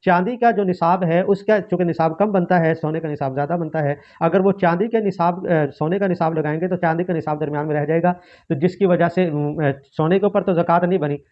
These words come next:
لیکن چاندی کے اوپر زکوٰۃ بن رہی ہے، اگر اس نے زکوٰۃ ادا نہیں کی تو وہ زک-، اے، جو گنہگار ہوگا۔ تو اب احتیاط کا تقاضا یہ ہے کہ اس شخص کے لیے ہم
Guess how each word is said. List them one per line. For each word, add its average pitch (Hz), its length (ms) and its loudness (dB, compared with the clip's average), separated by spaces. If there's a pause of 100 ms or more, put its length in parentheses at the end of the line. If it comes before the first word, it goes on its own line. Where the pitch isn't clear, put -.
لیکن 175 260 0
چاندی 180 240 2
کے 196 80 -2
اوپر 190 160 -4
زکوٰۃ 165 280 2
بن 165 160 -8
رہی 170 100 -6
ہے، 180 60 -2
اگر 175 140 -4
اس 185 120 -4
نے 185 120 -4
زکوٰۃ 160 320 -2
ادا 170 180 0
نہیں 180 140 0
کی 165 200 -2
تو - 300 -6
وہ 175 220 4
زک-، 156 200 -2
اے، 143 220 -2
جو 143 180 -6
گنہگار 147 420 2
ہوگا۔ 147 240 0 (380)
تو 180 60 2
اب 180 200 4
احتیاط 170 520 0
کا 214 80 -4
تقاضا 170 400 -2
یہ 147 180 -2
ہے 160 180 0
کہ 175 80 -10
اس 170 140 -4
شخص - 260 -8
کے 147 100 -2
لیے 143 220 -2
ہم 143 200 -4